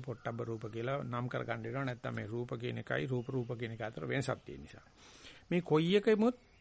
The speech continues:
වේදනාව උස්සන්න පුළුවන්. එහෙම නැත්තම් මනෝ රූප වලිමුත් පුළුවන්.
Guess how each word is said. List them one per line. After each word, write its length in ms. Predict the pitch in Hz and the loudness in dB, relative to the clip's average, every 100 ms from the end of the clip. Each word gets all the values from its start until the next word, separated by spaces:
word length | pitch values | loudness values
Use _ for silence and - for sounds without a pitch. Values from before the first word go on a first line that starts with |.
| - | -12
වේදනාව 520 | 165 156 147 151 143 | 0 2 4 4 2
උස්සන්න 280 | 131 131 104 | 0 -4 -6
පුළුවන්. 340 | 110 98 - - - - - - - - | -8 -12 -16 -20 -20 -20 -20 -20 -20 -2
එහෙම 200 | 151 143 | 4 4
නැත්තම් 480 | 156 175 - 233 139 165 233 - - - - | 4 2 2 0 2 0 -6 -14 -20 -20 -4
මනෝ 300 | 143 143 196 | 2 6 8
රූප 180 | 214 214 | 8 6
වලිමුත් 340 | 208 156 165 170 | 6 4 0 -4
පුළුවන්. 320 | - - | -6 -6